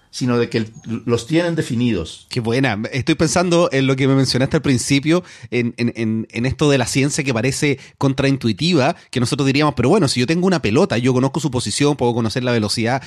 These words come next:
Speaker 2: puedo conocer el t-, tamaño, la masa, la densidad, todos los parámetros muy bien definidos, pero en la cuántica no es que yo no los pueda medir, sino que simplemente no están.
Speaker 1: No están. No están.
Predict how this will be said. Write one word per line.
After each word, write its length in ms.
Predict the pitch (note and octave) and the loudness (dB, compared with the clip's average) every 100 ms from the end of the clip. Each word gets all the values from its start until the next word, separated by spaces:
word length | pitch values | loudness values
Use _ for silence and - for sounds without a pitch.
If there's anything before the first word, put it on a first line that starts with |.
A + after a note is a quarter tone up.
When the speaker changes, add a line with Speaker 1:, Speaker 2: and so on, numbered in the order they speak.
| - | -10
Speaker 2:
puedo 140 | - A#2+ | -6 -2
conocer 180 | A#2+ | -2
el 160 | A#2+ A2 | -2 -4
t-, 80 | - | -6
tamaño, 460 | A2 G#2+ B2+ B2+ | -4 -2 0 0
la 100 | A#2 | 0
masa, 300 | G#2 C3+ - | 0 -2 -2
la 100 | A#2 | -2
densidad, 640 | A2 A2 - A2+ A#2+ D3 - - - | -2 -2 0 0 2 0 -2 -14 -4
todos 160 | - G#3 | 2 2
los 100 | G#3 | 2
parámetros 440 | F#3 F3+ G3 G3 | 2 2 2 2
muy 180 | D#3+ E3+ | 2 4
bien 140 | F#3 | 2
definidos, 400 | F3+ F3 F#3 E3+ - | 0 2 2 2 2
pero 140 | C#3+ | 2
en 80 | C#3 | 2
la 80 | C3+ | 2
cuántica 640 | G#3+ A#3+ - B2+ D3+ A#3+ - - - | 2 2 -2 0 0 -2 -10 -20 -12
no 140 | - D#3 | 0 0
es 80 | - | 2
que 140 | F#3+ | 0
yo 100 | F#3 | 2
no 100 | G#3 | 2
los 100 | F#3+ | 0
pueda 220 | F3+ F#3+ | 0 2
medir, 220 | C3+ G3 | 2 0
sino 240 | - D3 D#3+ | -2 -2 -2
que 80 | D#3 | -2
simplemente 500 | F3 E3 D#3+ F3+ E3+ | -2 0 0 0 0
no 140 | C#3+ | -2
están. 460 | C3 - B2 A2+ E2 _ - | -4 -8 -8 -10 -14 _ -20
Speaker 1:
No 260 | B2+ G#2+ A#2 | -10 -6 -6
están. 400 | - D2+ D2+ D2+ _ _ _ _ _ _ _ - | -8 -12 -14 -18 _ _ _ _ _ _ _ -12
No 160 | F#2 | -10
están. 340 | F2+ - - | -10 -12 -18